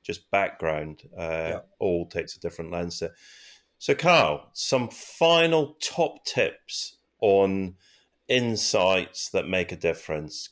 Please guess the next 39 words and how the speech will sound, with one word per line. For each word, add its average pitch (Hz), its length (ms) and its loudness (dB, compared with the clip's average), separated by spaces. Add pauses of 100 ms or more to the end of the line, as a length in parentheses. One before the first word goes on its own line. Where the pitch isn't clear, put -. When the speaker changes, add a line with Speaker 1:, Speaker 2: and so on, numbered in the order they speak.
Speaker 1:
Clients 135 640 2
and 110 260 2
agencies, 87 920 -4
what 107 180 2
would 101 200 -2
your 92 120 0
top 85 320 -6
tips 90 260 -6
be? 80 300 -8 (420)
Speaker 2:
Okay, 180 220 0
one 180 220 0
of 190 100 -8
the 170 80 -8
first 190 320 -2
things 175 240 -4
I 147 80 4
think 135 240 -8
is 127 140 -6
originality. 139 1120 -2
So 143 500 4 (100)
make 160 280 -4
sure 147 420 4
that 123 160 0
if 131 180 -4
you've 123 140 -8
seen 180 360 0
this 127 180 -2
insight 120 640 -2 (200)
and 117 300 -4
you 117 120 -8
think - 480 -10
you've 123 120 -8
seen 151 220 -2
it 127 60 -8
before, 117 400 -2
then 120 200 -6
don't 127 300 -6
do 113 180 -2
it. 104 240 -4